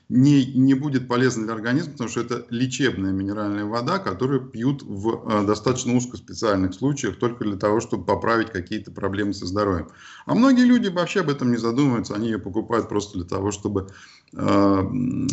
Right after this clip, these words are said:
как-то, э, избавиться от жажды, да.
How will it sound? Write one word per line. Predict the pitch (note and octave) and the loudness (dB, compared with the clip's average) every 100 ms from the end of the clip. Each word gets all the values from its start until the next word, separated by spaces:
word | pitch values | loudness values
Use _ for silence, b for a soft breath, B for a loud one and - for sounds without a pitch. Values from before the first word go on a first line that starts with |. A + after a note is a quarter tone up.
| - - - | -2 -4 -2
как-то, | G2+ - G2+ | -4 0 2
э, | G2 F#2+ F#2+ G2+ G2+ G2 F2+ - - - - | 4 2 -4 -4 -2 0 0 -2 -4 -2 0
избавиться | F#2+ A2 G2+ G#2+ | 4 4 4 2
от | G2 | 0
жажды, | G2+ G2+ E2+ - E2 | 2 2 0 -4 -4
да. | G2+ B2 - | -4 -4 -8